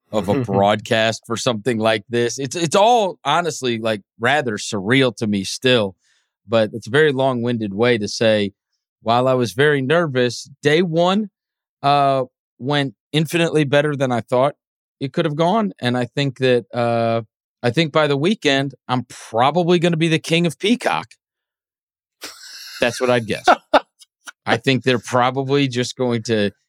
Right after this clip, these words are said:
Speaker 1: name me king of Peacock and let me have free reign on whatever I wanna do on Peacock. I'll probably own the channel by the time it's all done. <laughs> I don't
Speaker 2: Wow.
Speaker 1: know.
Speaker 2: Are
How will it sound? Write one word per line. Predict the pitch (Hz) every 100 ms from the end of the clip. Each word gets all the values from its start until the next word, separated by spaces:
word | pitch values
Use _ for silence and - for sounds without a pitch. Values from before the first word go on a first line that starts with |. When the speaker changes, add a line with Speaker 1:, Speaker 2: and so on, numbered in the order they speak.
| -
Speaker 1:
name | 120 131 139 151 139
me | 135 135 135 135 _ _ _ -
king | - 147 160
of | 185 -
Peacock | 156 127 - 110 120 185 _ _ _ _ _ _ -
and | 139 131
let | 139
me | 139
have | 135 131 117 _ -
free | 127 139 160
reign | 156 180 208 143 156 170 -
on | 123 131 135
whatever | 131 95 104 131 139 139 143
I | 147
wanna | 143 151 151 139
do | 196 185 165 _ _ _ _ 139
on | 143 151
Peacock. | 196 247 - 80 - _
I'll | -
probably | - 180 160
own | 233 151
the | 160
channel | - 208 165 -
by | 95
the | 98
time | 110 98
it's | 92
all | 101
done. | 90 90 90 _ _ _ _
<laughs> | _ - - - 190
I | -
don't | - 440 - 415 - - -
Speaker 2:
Wow. | 113 139 - 113 - -
Speaker 1:
know. | - - _ -
Speaker 2:
Are | -